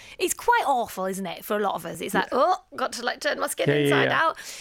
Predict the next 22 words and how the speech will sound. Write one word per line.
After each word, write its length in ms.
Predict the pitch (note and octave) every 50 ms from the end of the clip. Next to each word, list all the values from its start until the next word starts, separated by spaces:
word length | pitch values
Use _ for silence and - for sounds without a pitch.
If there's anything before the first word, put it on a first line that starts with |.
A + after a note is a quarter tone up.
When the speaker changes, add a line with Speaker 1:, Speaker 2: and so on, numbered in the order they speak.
| - - - -
Speaker 1:
And 140 | C#4 C#4 D#4
that's 200 | F4 E4 - -
what 80 | D#4+ -
it 80 | -
felt 240 | - D#4 E4 - -
like. 380 | A3 G#3+ F#3 E3 - - - -
Speaker 2:
Yeah. 220 | D3 C#3+ C#3+ C3 - - -
Speaker 1:
And 100 | B3 C4+
I 40 | B3
think 280 | - D#4+ D#4+ D#4 -
I, 120 | C#4+ D4+ -
I 160 | - - C#4 C#4
l-, 180 | C#4 C#4+ D4 - - - _
love 220 | - C4 C#4+ C4 D4+
everything 360 | D#4 D#4 C#4+ D4+ - C#4+ C#4
about 280 | C4+ C4 B3+ - -
Strictly, 280 | - - A#3+ - - G3+
but 120 | - - F#3+
I 40 | G#3
went 260 | G#3+ B3+ C4 B3+ B3+
in 180 | A#3+ B3+ C4
there 320 | A#3 G3 E3+ E3 - F3